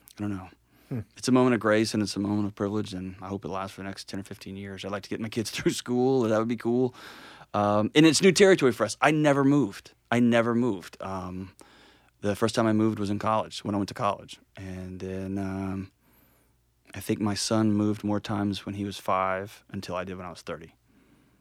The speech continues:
Speaker 2: Hmm.
Speaker 1: So we've moved him all over the place, and a little house here and a rent house there and a, the apartment here. And so, um, I'd love them to have some stability.
Speaker 2: Hmm.
Speaker 1: And, um, I'm, I'm, we're in a season of blessing right now.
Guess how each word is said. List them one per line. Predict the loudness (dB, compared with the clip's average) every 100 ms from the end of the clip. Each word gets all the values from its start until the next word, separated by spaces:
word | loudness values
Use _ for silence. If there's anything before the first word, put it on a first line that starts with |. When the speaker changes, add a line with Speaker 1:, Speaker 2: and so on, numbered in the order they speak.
| -8
Speaker 2:
Hmm. |
Speaker 1:
So | -4 -4 -4 -6 -6
we've | -6 -4
moved | -4
him | -4 -4
all | -4
over | -4 -8
the |
place, | -12 -14 -12 -14
and | -12 -8
a |
little | -6
house | -4 -6 -6
here | -8
and | -8
a |
rent | -8 -6
house | -6
there | -4 -4
and | -4
a, | -8
the | -12 -12 _ -20
apartment | -4 -4 -4
here. | -8 -8
And | -8
so, | -8 -8 -10 -20 -20 -20 -8 -2
um, | 0 0 0
I'd | 2
love | 2 0
them | -4
to | -6
have | -8
some | -10 -14
stability. | -12 -10 -10 -12 -18 _ _ _ -10
Speaker 2:
Hmm. | -10
Speaker 1:
And, | -8 -12 -14 -14 -18 -20 _ _ _ _ _ _ -18
um, | -18 -18 -18
I'm, | -18 -16
I'm, | -16 -16 -18 -16
we're | -14
in | -12
a |
season | -12 -14
of | -14
blessing | -16 -16 -18
right | -18
now. | -18 -20